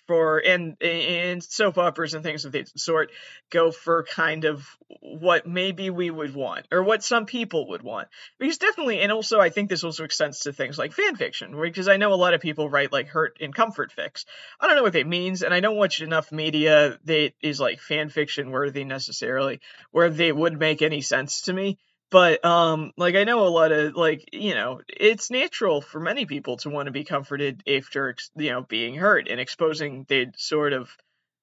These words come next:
wound I can see in having those sort of conversations would hurt. I'm surprised that it consistently means getting dick down, but, like, you know, I'm not gonna say I haven't had hurt comfort fantasies of my own, but for me, it's just, like,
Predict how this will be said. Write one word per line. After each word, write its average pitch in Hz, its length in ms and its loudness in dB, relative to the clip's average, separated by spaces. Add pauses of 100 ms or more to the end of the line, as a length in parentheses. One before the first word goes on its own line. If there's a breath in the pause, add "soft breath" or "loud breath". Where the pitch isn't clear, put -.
(180)
wound 165 640 -2
I 135 140 4
can 147 180 -8
see 139 440 -4 (180)
in 151 100 -4
having 156 340 -2
those 135 160 -6
sort 131 200 -6
of - 100 -16
conversations 135 800 -6
would 110 180 -12
hurt. 160 320 0 (400 loud breath)
I'm 185 200 6
surprised 214 520 6
that 185 140 -2
it 156 140 -4
consistently 180 960 -2
means 135 320 -6
getting 139 320 0
dick 123 260 -6
down, 87 580 -6
but, 180 240 4
like, 170 460 2
you 202 140 -2
know, 90 180 -6 (540)
I'm 262 100 10
not 370 140 2
gonna 254 160 0
say 175 180 4
I 139 80 2
haven't 160 380 -2
had 156 220 -2
hurt 151 300 0
comfort 151 420 -2
fantasies 147 580 -4
of 139 120 -6
my 139 200 0
own, 196 200 2
but 151 120 -10
for 202 120 -4
me, 226 260 0
it's 151 100 -2
just, 147 220 -4
like, 123 300 0